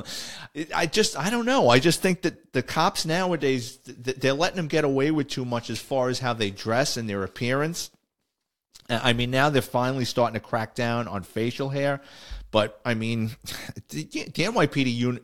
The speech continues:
uh, uniform once stood out for something good, and I don't know, it just doesn't look right anymore. Video shows brazen broad daylight heist, New York's, uh, New York City Gucci store as bandits make daring getaway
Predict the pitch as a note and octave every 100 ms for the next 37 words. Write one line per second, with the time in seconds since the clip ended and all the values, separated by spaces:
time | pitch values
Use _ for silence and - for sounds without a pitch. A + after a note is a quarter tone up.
0 | _ G2+ F#2+ G2 A2 C3 C#3+ - G#2+ F#2+
1 | G2 G#2 B2 A#2+ - B2 G#2+ G#2+ A#2 -
2 | - A2 - G#2+ A2 F#2+ E2+ A2 A#2 G2
3 | E2 - - - - - C3 C3 A#2 G2
4 | B2+ - B2+ A#2 A2 A#2 - F#2+ F2 F2
5 | E2+ E2 D#2 D2+ _ _ _ _ _ _
6 | _ _ _ _ _ - - - - F#2+
7 | D3 B3 B3 G#3 - F3+ E3 A2 - A#2+
8 | F3 A#3 A#3+ A3+ C3+ G#2 D#3 G3+ - E3+
9 | E3 D#3+ D3 C#3+ - C3 A2 F#2+ - -
10 | - A2+ C3+ D#3+ E3+ - - - - A2+
11 | A2 C#3 D#3 D3+ - B2+ G#2 C#3+ G#3 -
12 | B2 - G#2+ G2 G2+ F#2+ - C#3+ E3+ F#3
13 | F3+ C3 A2+ F#2+ C3 D#3 G3 F3 A#2+ D3+
14 | C3 A2 F#2+